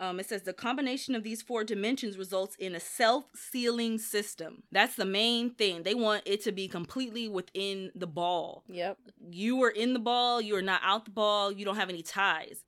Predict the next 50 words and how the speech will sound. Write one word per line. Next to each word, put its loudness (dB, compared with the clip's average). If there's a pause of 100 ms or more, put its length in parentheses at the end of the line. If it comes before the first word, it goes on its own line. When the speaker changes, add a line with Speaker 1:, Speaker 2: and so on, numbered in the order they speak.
(120)
Speaker 1:
Back 6
to 2
Heaven's 4
Gate, -2
because -4
that 8
one, 2
I 6
don't 4
know, 2
it's -2
so -2
interesting -6
because -2
they 6
had 6
the 0
whole 4
system 0
where 4
it's 0
like, 2
you 0
join 0
this -2
religion, 0
you 0
come 0
up -4
here 0
with -8
us, 0
you -4
say 2
goodbye 4
to -4
your 2
family -2
forever. -12
Speaker 2:
Yeah. -2 (120)
Speaker 1:
And -2
then -2
they 2
had 4
the 2
whole 0
thing 2
in -4
the, -6 (120)
in -6